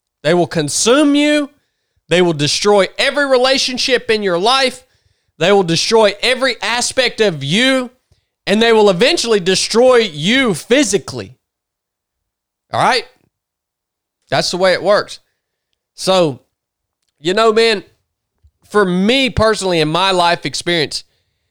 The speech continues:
everything about who I am right now, sitting here today, I attribute to Christ.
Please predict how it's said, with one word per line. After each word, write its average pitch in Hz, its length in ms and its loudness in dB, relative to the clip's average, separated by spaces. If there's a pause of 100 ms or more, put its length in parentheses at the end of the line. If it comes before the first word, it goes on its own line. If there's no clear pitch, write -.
(1040)
everything 254 760 0
about 175 560 0
who 196 320 0
I 190 240 0
am 196 480 0 (720)
right 185 360 0
now, 202 520 -2 (240)
sitting 208 480 0
here 208 260 0
today, 185 600 -2 (880)
I 202 220 0
attribute 202 760 0 (1700)
to 196 160 -2
Christ. 135 600 -4